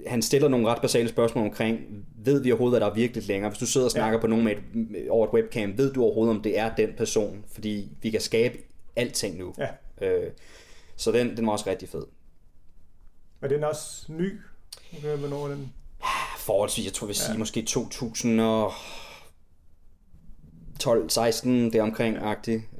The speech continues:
Speaker 1: Øh, så forholdsvis ny.
Speaker 2: Ja. Ja. Det sidste spørgsmål, det så, det er, hvilken bog vil du, glæder du selv til at læse den næste? Der har du en bog, du
Speaker 1: Åh,
Speaker 2: vil anbefale til dig
Speaker 1: jeg,
Speaker 2: selv.
Speaker 1: jeg prøvede virkelig at finde et eller andet virkelig sådan sofistikeret, øh, sådan, øh, svar til det der, men jeg må være ærlig ind-, altså,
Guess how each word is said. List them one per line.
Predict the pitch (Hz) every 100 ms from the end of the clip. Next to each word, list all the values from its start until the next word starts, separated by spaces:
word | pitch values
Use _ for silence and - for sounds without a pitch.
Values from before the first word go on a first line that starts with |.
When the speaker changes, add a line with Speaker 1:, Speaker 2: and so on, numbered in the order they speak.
| -
Speaker 1:
Øh, | 95 - -
så | - 101
forholdsvis | - 131 131 131
ny. | 123 80 - -
Speaker 2:
Ja. | - - - - - - - - - - - - - - - - - -
Ja. | 131 175 - - - - - - -
Det | 139
sidste | - 233 233
spørgsmål, | - 151 143 147 127
det | 123
så, | 123 107
det | 160 170 143
er, | 147 160 147 - -
hvilken | 151 170
bog | 165 -
vil | 151
du, | 147 135 - - - - 147
glæder | 170 175
du |
selv | 170 214
til | 202
at | 175
læse | 156 156 -
den | 160
næste? | 160 - 156
Der | 160
har | 156 170
du |
en | 165
bog, | 175 170
du | 165
Speaker 1:
Åh, | 143 135 127 120
Speaker 2:
vil | 110
anbefale | 160 180 170
til | 156
dig | 117
Speaker 1:
jeg, | 120
Speaker 2:
selv. | -
Speaker 1:
jeg | 117
prøvede | - 139 135 143
virkelig | 120 131 131 117
at |
finde | 113 120 123
et |
eller | 113
andet | 113 113
virkelig | 117 113 117
sådan | 120
sofistikeret, | 110 123 113 110 - 110 - 120 117 110 107 98
øh, | 104 101 104
sådan, | 104 107 104 104
øh, | 101 98
svar | - 113 113 110
til | 110 117
det | 107
der, | 113
men | 110 110
jeg | 104
må | 107 104
være | 110
ærlig | 107 123 110
ind-, | 95 110 95
altså, | 104 104 101